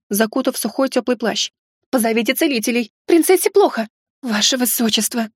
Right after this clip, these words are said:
"Леди Уилморт, покиньте летный полигон!"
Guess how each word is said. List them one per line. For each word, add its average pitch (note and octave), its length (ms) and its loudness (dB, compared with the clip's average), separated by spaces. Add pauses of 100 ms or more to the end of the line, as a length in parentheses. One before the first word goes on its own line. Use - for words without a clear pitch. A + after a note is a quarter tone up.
(320)
"Леди B3 520 4
Уилморт, A3 800 0 (200)
покиньте D#4 540 0
летный G#3+ 340 4
полигон!" E3 440 -4